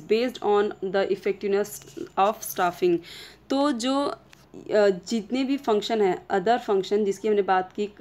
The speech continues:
डायरेक्टिंग, कंट्रोलिंग, ऑर्गेनाइजिंग, प्लानिंग,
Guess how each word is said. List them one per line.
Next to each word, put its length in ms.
डायरेक्टिंग, 540
कंट्रोलिंग, 800
ऑर्गेनाइजिंग, 580
प्लानिंग, 420